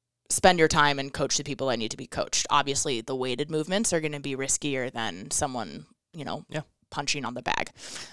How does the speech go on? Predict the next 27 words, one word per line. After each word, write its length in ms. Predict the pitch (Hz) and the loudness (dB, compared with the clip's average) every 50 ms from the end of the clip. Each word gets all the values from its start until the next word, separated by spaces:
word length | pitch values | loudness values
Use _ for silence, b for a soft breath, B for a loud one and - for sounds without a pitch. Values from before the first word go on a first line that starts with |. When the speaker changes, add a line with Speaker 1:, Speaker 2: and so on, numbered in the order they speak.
| B - | B 6
Speaker 1:
Um, 380 | 175 170 160 156 151 151 151 - | 8 10 10 10 8 6 2 0
so 280 | - - 196 175 165 | 4 8 10 10 12
all 180 | - 165 185 190 | 12 12 12 12
of 80 | 185 | 12
a 40 | 180 | 10
sudden, 300 | - - 185 170 175 160 | 8 8 6 6 6 6
the 60 | 143 | 2
trainer 480 | - - - 180 160 160 156 151 147 143 | 2 2 4 4 4 6 6 4 4 2
can 240 | - - 160 151 135 | 2 -2 -4 -2 0
see 440 | - - - - - 185 185 165 139 | 2 2 4 2 2 2 4 6 6
everyone 600 | 139 143 151 156 160 160 160 160 170 185 185 - | 6 6 6 4 4 4 4 4 2 2 0 -2
individually 920 | - 160 156 151 139 147 143 139 - 165 160 165 175 175 180 196 214 - - | -2 -2 0 0 0 2 2 2 2 2 4 4 6 6 4 4 2 0 -2
with 160 | - 156 - | -6 -4 0
the 120 | - 151 | 0 2
way 140 | 147 147 147 | 4 4 2
we've 180 | 147 147 143 - | 2 0 -2 -2
trained 260 | - 151 147 147 143 | -2 0 0 0 0
them 140 | 147 147 143 | -2 -2 -2
to, 100 | - 147 | -4 -2
like, 220 | 135 139 135 - - - | -2 -2 -2 -4 -6 -20
look 380 | 135 131 135 143 147 139 - - - | -20 -14 -8 -4 -4 -4 -4 -2 -2
at 220 | 143 131 - - | 0 0 -2 -2
movement, 600 | 135 127 117 143 160 175 185 220 240 - - - - B B B B B B B | -4 -4 -4 -4 0 2 2 2 4 2 0 -2 -4 B B B B B B B
um, 400 | 175 165 151 147 139 135 139 - | 6 8 8 8 6 6 4 2
and 160 | 151 160 156 - | 0 0 0 0
provide 600 | - - 160 143 147 143 139 139 143 143 110 - | 0 0 2 4 6 6 8 8 8 6 4 2
the 500 | - 147 139 135 131 127 127 117 107 | -2 -2 -2 0 0 0 0 0 -2